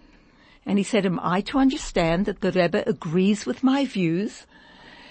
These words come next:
And the Rebbe responded with a smile, "If I would only read what I agree with, I would read very little."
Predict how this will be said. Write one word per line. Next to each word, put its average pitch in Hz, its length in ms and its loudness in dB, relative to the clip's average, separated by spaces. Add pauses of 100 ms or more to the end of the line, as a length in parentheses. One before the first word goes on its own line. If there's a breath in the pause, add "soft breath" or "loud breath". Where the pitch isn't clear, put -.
(800 loud breath)
And 247 140 -2
the 262 100 6
Rebbe 214 320 4
responded 190 600 0
with 190 120 -2
a 202 60 0
smile, 175 600 0 (300 loud breath)
"If 208 200 0
I 220 100 8
would 220 200 8
only 262 360 6
read 247 300 4
what 214 120 2
I 202 120 6
agree 196 440 4
with, 175 380 0 (580 loud breath)
I 220 120 4
would 190 180 2
read 185 300 2
very 175 320 2
little." 170 480 0